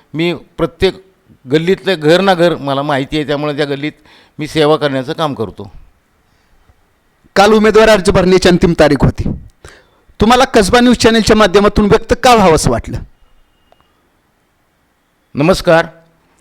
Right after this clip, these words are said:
Speaker 1: मला कसबा न्यूज चॅनलमध्ये प्रथम मी या चॅनलचं स्वागत करतो की माझ्यासारख्या कार्यकर्त्याला आपण बोलून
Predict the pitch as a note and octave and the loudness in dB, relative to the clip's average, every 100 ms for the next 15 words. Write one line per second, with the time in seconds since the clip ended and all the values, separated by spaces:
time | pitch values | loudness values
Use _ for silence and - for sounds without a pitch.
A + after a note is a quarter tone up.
0 | _ _ _ _ _ D3 F#3+ G3 F#3+ F3+ | _ _ _ _ _ -2 0 2 2 0
1 | - F#3 E3+ E3+ F#3 F#3+ F#3+ F#3+ F#3 E3 | -2 -2 0 0 0 0 -4 -2 -2 0
2 | F3 F3 E3 F3 E3 D#3 _ _ _ D#3 | -2 -4 -2 -2 -4 -6 _ _ _ -8
3 | E3 F3+ F3 F3 D#3+ - _ _ - D3 | -4 -2 -2 -4 -8 -14 _ _ -6 -4
4 | C#3+ D#3 D#3 C#3+ D#3+ D#3 D3+ E3+ - F#3 | 0 0 -2 -4 -4 -2 0 -2 -2 -6
5 | D#3+ D3 B2+ _ D3 D#3+ D#3 D3 D3+ D3+ | -4 -6 -8 _ -6 -4 -2 -2 -2 -2
6 | D#3 D3 E3 D#3 D3+ D3 D#3 D3+ D3 D#3 | -4 -4 -4 -4 -2 -2 -2 -4 -4 -4
7 | D#3 D3 C#3+ D#3 C3 D#3 F3+ D3+ | -2 -2 -2 -6 0 2 2 0